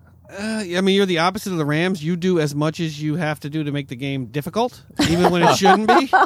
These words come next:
Speaker 1: Uh, uh, for some reason, that's Pete Carroll's M O. You know, if you need to score, you know, if you could score forty points, but you only need to score seventeen, seventeen will do. Uh, I think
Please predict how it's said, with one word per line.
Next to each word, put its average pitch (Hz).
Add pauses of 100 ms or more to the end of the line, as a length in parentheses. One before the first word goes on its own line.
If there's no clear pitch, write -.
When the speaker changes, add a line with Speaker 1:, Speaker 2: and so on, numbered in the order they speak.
(120)
Speaker 1:
Uh, 147
uh, 143
for -
some 165
reason, 165
that's 156
Pete 151
Carroll's 151
M 143
O. 160
You 175
know, 151
if 151
you 151
need 156
to 156
score, 143
you 151
know, 147
if 143
you 139
could 143
score 160
forty 160
points, 160
but 156
you 143
only 151
need 147
to 143
score 143
seventeen, 147
seventeen 135
will 123
do. 190 (580)
Uh, 147 (320)
I 147
think 185